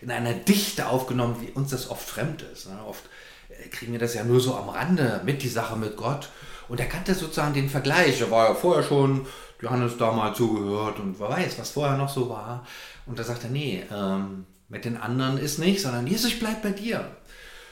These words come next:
Du, ähm, bei dir ist was, bei dir ist, ist irgendwie dieses Leben, bei dir ist sogar ewiges Leben“, was Jesus ja sagt, ganz erstaunlich.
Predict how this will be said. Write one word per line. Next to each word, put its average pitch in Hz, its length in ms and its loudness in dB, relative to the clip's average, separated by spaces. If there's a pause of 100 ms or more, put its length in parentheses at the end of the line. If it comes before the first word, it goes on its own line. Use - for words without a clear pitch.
(180)
Du, 220 540 0
ähm, 160 540 -2
bei 160 80 -2
dir 220 200 6
ist 226 220 2
was, - 240 -6
bei 139 80 -4
dir 147 180 -4
ist, - 300 -6
ist - 180 -6
irgendwie 147 280 0
dieses 120 420 -2
Leben, 104 420 -6
bei - 120 -10
dir 135 180 -2
ist - 280 -6 (300)
sogar 104 380 -8
ewiges 196 480 6
Leben“, 90 340 -10
was 78 160 -14
Jesus 82 320 -10
ja 87 120 -10
sagt, - 320 -10
ganz 92 180 -8
erstaunlich. - 800 -12